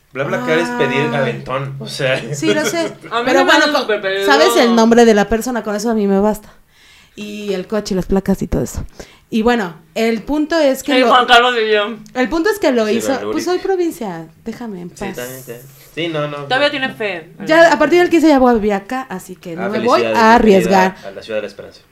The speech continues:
Speaker 2: Gracias.
Speaker 3: <laughs> La ciudad de la esperanza.
Speaker 2: Ya vivía en la de la primavera
Speaker 1: Sí.
Speaker 2: y me hizo
Speaker 3: Mucho daño. Oye.
Speaker 2: No, mucho bien. Ah, pero entonces, cuando hace la primera, este, sí dije, "Ay, esto va a ser muy incómodo, espero que no lo vuelva a hacer".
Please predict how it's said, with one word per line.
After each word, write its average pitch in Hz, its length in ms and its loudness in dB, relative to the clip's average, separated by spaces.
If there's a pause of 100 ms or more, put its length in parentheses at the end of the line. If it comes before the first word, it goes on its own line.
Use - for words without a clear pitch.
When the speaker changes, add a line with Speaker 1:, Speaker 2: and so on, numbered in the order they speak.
(200)
Speaker 2:
Gracias. 220 580 -4
Speaker 3:
<laughs> - 0 -
La 226 80 0
ciudad 190 220 -10
de 190 120 -10
la 185 80 -10
esperanza. 175 360 -16 (240)
Speaker 2:
Ya 247 160 -2
vivía 247 260 -2
en 240 60 -4
la 226 120 -2
de 180 80 -4
la 170 160 -6
primavera 175 560 -6 (400)
Speaker 1:
Sí. 185 180 -20
Speaker 2:
y 196 100 -12
me 185 160 -6
hizo 190 420 -6 (440)
Speaker 3:
Mucho 175 300 -14
daño. 147 220 -16 (360)
Oye. 226 220 0
Speaker 2:
No, 233 240 4
mucho 240 240 -2
bien. 220 200 -4
Ah, 262 160 4
pero 262 120 2
entonces, 330 320 0 (280)
cuando 262 220 0
hace 311 140 -2
la 349 120 2
primera, 254 520 -4 (340)
este, 208 760 -4
sí - 200 -8
dije, 233 420 -4
"Ay, 233 600 -6
esto 214 200 -14
va 208 60 -16
a 202 40 -16
ser 208 120 -18
muy 208 160 -14
incómodo, 220 600 -14
espero 208 300 -18
que 196 100 -14
no 185 100 -12
lo 185 100 -12
vuelva 180 220 -16
a 185 40 -18
hacer". 190 400 -18